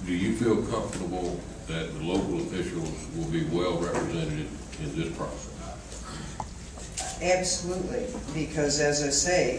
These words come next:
Speaker 2: the request will start at the local level. And we know if you work in local government, then you generated news press, then you generated people attending your meeting.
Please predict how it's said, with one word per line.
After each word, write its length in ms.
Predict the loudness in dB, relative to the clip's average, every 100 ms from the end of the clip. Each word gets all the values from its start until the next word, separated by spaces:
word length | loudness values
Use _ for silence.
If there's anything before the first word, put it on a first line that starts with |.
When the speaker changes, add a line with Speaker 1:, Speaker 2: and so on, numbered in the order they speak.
| 0
Speaker 2:
the 100 | 0
request 720 | 2 2 -2 4 6 6 6 2
will 240 | 2 4
start 360 | 4 4 4 4
at 120 | 2
the 60 | -2
local 380 | -4 -4 -4 -2
level. 400 | 0 0 -2 -6 -8 -8 -4 -2 2
And 320 | 4 4 4
we 100 | 4 4
know 460 | 4 4 2 2 0 -2 -6 -8
if 180 | -8 -2
you 100 | 0
work 260 | 2 2 2
in 140 | 2
local 260 | 2 2 0
government, 540 | 2 2 2 0 0 0
then 240 | 0 2
you 60 | 0
generated 720 | 0 2 2 2 2 2 0
news 360 | 2 4 2 0
press, 500 | 0 2 2 0 -2 -4 -4 -2
then 160 | -2 -2
you 60 | 0
generated 680 | 2 2 2 4 4 2 2
people 300 | 0 0 -2
attending 420 | 0 2 2 2
your 120 | 2 2
meeting. 520 | 2 2 2 0 -2